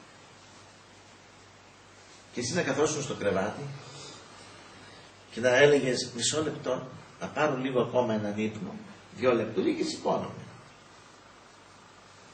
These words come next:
Είχες ανοίξει αμέσως την πόρτα. Και αν αυτό το κάνουμε για τους ανθρώπους,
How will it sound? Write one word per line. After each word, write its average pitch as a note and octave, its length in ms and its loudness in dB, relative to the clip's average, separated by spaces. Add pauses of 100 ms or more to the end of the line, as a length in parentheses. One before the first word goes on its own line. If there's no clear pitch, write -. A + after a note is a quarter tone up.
(280)
Είχες A3 240 -6
ανοίξει - 260 -4
αμέσως - 360 -4
την - 140 -16
πόρτα. - 160 -12 (4000)
Και F#3 120 10
αν A#3 120 10
αυτό B3 240 6
το A3 120 6
κάνουμε G3+ 400 8
για D3+ 140 4
τους - 140 0
ανθρώπους, E3 520 6